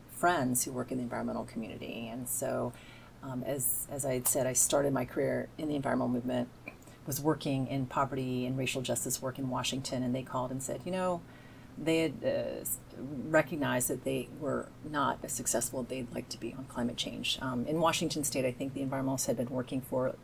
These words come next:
about a decade on this issue with no success. And, um, they had come to the conclusion that they needed to build a broader movement.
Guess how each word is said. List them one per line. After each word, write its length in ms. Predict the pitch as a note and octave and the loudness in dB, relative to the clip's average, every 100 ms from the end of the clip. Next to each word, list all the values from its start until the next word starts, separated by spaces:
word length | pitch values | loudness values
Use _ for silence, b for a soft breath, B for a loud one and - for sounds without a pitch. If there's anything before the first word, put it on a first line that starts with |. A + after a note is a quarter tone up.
| - - | -16 -6
about 260 | D3+ D3 C#3 | 0 2 2
a 40 | |
decade 500 | C3 B2+ - C3 B2 - | 2 0 0 -2 -2 -4
on 320 | C3+ C3 B2+ | -4 -2 -4
this 180 | B2+ - | -2 2
issue 420 | E3 - B2 B2 B B B B | 2 2 2 -2 B B B B
with 120 | D#3+ | 2
no 100 | D#3 | 4
success. 580 | D3 - - G3+ A3 - - - - B B B B - | 2 2 2 2 2 0 -2 -20 -18 B B B B -2
And, 520 | D3+ D#3 C#3+ C3+ C3 - | 2 4 4 2 -2 -4
um, 420 | D3 C#3+ C#3+ C#3 | -4 -4 -4 4
they 140 | D3+ F3 | 10 10
had 120 | D#3+ | 8
come 220 | E3 D3 | 0 0
to 100 | C#3 | 4
the 80 | G3+ | 8
conclusion 680 | G3+ - - F#3 - G3+ C3+ | 8 6 4 6 8 10 8
that 140 | C3+ A#2 | 4 0
they 100 | C3+ | 0
needed 280 | B2+ B2 A#2+ | 2 2 0
to 100 | B2 | -2
build 440 | - A#2 A#2 - - | -2 0 0 -2 -6
a 60 | - | -6
broader 260 | B2 - - | -2 0 0
movement. 500 | - - - - | -2 -2 -6 -6